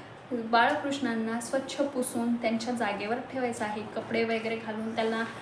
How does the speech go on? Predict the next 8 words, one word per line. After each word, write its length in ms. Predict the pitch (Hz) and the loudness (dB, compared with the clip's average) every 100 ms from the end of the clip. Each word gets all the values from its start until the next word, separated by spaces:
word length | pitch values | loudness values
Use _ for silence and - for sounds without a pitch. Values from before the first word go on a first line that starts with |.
| - - - | -12 -10 -2
तुळशीपत्र 600 | 247 233 311 330 330 277 | -2 0 2 4 6 6
अर्पण 420 | 233 233 247 226 | 4 2 0 0
करा, 340 | 226 220 208 - - - - | 0 0 -2 -6 -10 -6 0
त्यानंतर 520 | 277 285 262 247 247 | 2 4 4 4 2
त्यांना 320 | - 240 240 | 4 2 4
फूल 400 | 240 - 294 320 | 2 4 8 10
अर्पण 300 | 262 247 220 | 10 6 0
करा. 260 | 214 202 | -2 -4